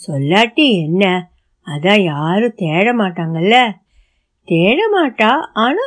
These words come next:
சொல்லணும்." "அதுக்கப்புறம்?" "ஒண்ணும் இல்ல, அப்பா இல்லைன்னு அங்க சொன்னா போதும்." "அதான் சாமி இருக்குல்ல, அப்பா அது கூட தானே இருக்கு." "ம், இருக்கு." இருவரும் குளக்கரையை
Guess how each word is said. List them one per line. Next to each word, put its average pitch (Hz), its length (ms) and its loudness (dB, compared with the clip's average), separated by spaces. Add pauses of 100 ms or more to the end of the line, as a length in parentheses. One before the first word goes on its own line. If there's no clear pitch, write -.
சொல்லணும்." 175 540 -2 (600)
"அதுக்கப்புறம்?" 185 840 0 (840)
"ஒண்ணும் 202 440 2
இல்ல, 285 180 0 (480)
அப்பா 277 340 2
இல்லைன்னு 220 580 0 (460)
அங்க 254 220 0
சொன்னா 233 480 0
போதும்." 185 520 -2 (520)
"அதான் 175 340 0
சாமி 185 480 0
இருக்குல்ல, 170 460 -2 (440)
அப்பா 175 340 0
அது 170 260 0
கூட 220 300 2
தானே 220 340 4 (100)
இருக்கு." 170 480 -2 (1000)
"ம், 415 300 4 (100)
இருக்கு." 220 520 2 (680)
இருவரும் 370 540 2
குளக்கரையை 285 640 2